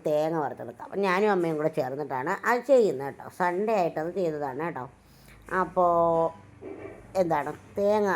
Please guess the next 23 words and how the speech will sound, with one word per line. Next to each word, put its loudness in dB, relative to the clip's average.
നന്നായിട്ട് -6
വറുത്തെടുക്കാം. -8
തേങ്ങ 2
ചെറിയ 4
തീ 2
വെച്ചിട്ട് 2
തേങ്ങ 6
വറുക്കുകയാണ് 0
കേട്ടോ. -6
അപ്പം -6
ഞാൻ 2
ഈ 4
ക്യാമറ 4
ഇങ്ങനെ 2
വെച്ചിരിക്കുന്നതുകൊണ്ടാണ് -2
അമ്മ -2
വലത് 2
കൈ 6
കൊണ്ടാണ് 2
ചെയ്യുന്നത് -2
കേട്ടോ. -4
അപ്പോൾ -8
ചിലർ -2